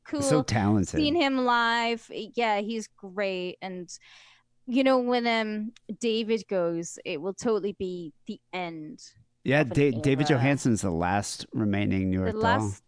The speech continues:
Speaker 1: doll. Oh, it's so sad.
Speaker 2: And he's gotta be up there, too. Um, you know, Sylvain Sylvain, uh, was born in Egypt, Cairo, Egypt. Did you know that?
Speaker 1: Yeah, and, yeah, and he was raised in, like, um, Amsterdam, wasn't he?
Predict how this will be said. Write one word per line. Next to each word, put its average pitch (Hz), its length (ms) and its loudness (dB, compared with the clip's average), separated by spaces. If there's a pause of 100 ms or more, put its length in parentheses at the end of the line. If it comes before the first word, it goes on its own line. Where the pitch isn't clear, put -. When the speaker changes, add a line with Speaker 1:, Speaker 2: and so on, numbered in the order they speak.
Speaker 1:
doll. 269 720 2
Oh, 269 360 2
it's 226 180 -10
so - 200 -8
sad. 220 680 -8 (440)
Speaker 2:
And 104 100 -2
he's 147 200 2
gotta 80 200 -2
be 78 160 -2
up 73 140 -2
there, 78 160 -4
too. 95 360 -6 (540)
Um, 113 500 -2 (220)
you 160 100 2
know, 165 60 4
Sylvain 175 400 2
Sylvain, 131 480 2
uh, 80 200 -2
was 85 160 -4
born 104 220 -4
in 92 80 0
Egypt, 101 480 -4
Cairo, 110 340 -2
Egypt. 117 520 -6 (200)
Did - 100 -14
you 151 60 -2
know - 80 -2
that? 170 160 -2 (160)
Speaker 1:
Yeah, 277 260 -4
and, 220 240 -4
yeah, 262 380 0
and 196 100 -4
he 202 100 -4
was 196 200 -6
raised 196 420 -2
in, 190 160 -4
like, 175 240 -6
um, 175 280 -4
Amsterdam, 156 600 -6
wasn't 175 240 -8
he? 180 240 -10